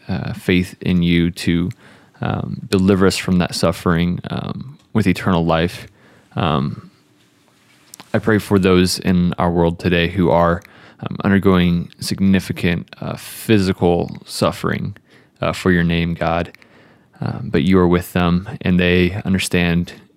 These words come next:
joy in you probably more than we do. Um, but be with them and, and protect them, um, and let your church flourish in their communities, um, that more would come to know you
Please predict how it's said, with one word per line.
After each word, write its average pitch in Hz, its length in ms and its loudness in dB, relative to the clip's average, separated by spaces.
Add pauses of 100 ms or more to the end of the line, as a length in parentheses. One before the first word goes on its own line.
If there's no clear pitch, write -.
joy 90 320 2
in 87 140 0
you 90 400 0 (120)
probably 90 220 0
more 87 240 2
than 85 180 -2
we 85 180 -2
do. 85 320 -4 (560)
Um, - 320 -6 (120)
but - 160 -4
be 107 120 4
with 104 240 2
them 85 280 0
and, 87 340 -2
and 92 120 -6
protect - 420 -6
them, 85 360 -2 (380)
um, 87 140 -2
and 90 140 2
let 87 180 0
your 90 640 2 (340)
church - 220 0
flourish 90 640 2
in 95 120 -2
their 87 100 2
communities, 85 760 -2 (440)
um, 82 180 -2
that - 140 -4
more 90 160 2
would 90 120 -2
come 90 180 -2
to 87 60 0
know 87 220 0
you 85 540 -2